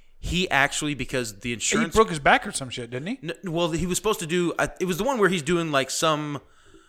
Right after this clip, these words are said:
Speaker 1: like, the skyscraper in Dubai.
Speaker 2: <laughs> Right, right.
Speaker 1: He's swinging off that.
Speaker 2: I've never seen any of 'em.
Speaker 1: They're decent movies. Yeah, they're decent movies. I think
Speaker 2: Right.
Speaker 1: it was four, but he's swinging off some skyscraper, like,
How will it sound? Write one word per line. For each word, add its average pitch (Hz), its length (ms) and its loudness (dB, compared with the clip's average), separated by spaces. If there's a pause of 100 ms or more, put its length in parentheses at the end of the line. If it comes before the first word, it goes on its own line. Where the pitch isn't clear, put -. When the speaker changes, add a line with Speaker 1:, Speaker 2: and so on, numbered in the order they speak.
(420)
Speaker 1:
like, 139 200 -6
the 135 80 -4
skyscraper 139 580 2
in 117 80 -8
Dubai. 104 540 0 (280)
Speaker 2:
<laughs> 180 120 -10 (180)
Right, 139 360 0 (260)
right. 120 240 -8
Speaker 1:
He's 135 320 -6
swinging 143 340 0
off 113 180 0
that. 117 380 -2
Speaker 2:
I've 147 140 0
never 156 160 -6
seen 120 320 -8
any 127 200 -6
of 110 120 -6
'em. 107 100 -12 (720)
Speaker 1:
They're 320 140 4
decent 220 300 4
movies. 143 320 -2
Yeah, 190 180 -2
they're 214 100 -6
decent 190 200 -4
movies. 143 180 -4
I - 40 0
think 165 100 4
Speaker 2:
Right. 120 60 4
Speaker 1:
it 120 40 2
was - 100 2
four, 120 280 0
but 131 140 -2
he's 160 140 -2
swinging 160 260 0
off 139 120 2
some 131 160 -4
skyscraper, 120 600 0
like, 110 220 -2